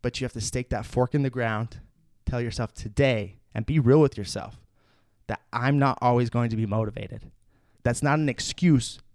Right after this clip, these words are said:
for me to still not put forth the action that I know I need to take to create the result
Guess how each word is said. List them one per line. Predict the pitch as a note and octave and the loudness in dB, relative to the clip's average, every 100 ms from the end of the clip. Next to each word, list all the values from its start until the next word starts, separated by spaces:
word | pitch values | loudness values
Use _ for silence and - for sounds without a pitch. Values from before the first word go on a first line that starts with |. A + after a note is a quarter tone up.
| - | -6
for | C3 | -2
me | C3 B2+ | 0 0
to | A#2+ | -2
still | A2 - C3 C3+ | -2 -4 2 2
not | B2 A#2+ - | 2 -2 -2
put | - A#2 | -4 -4
forth | - B2 A#2 | -2 -2 -2
the | A2 - | -4 -2
action | A2+ - E3+ | -2 -2 -2
that | D3+ A#2 | 0 0
I | A#2 | 0
know | A2+ A#2+ | 4 4
I | B2+ | 4
need | B2+ B2+ | 2 0
to | - | -4
take | G#2 - D3 F#3 - - - - - - _ _ _ | -6 -4 -4 -4 -12 -16 -20 -20 -20 -20 _ _ _
to | C3 | -2
create | B2 - B2 B2+ | 0 0 0 0
the | C3 | 0
result | A2+ G#2+ A2 B2 G3 | 0 2 4 4 2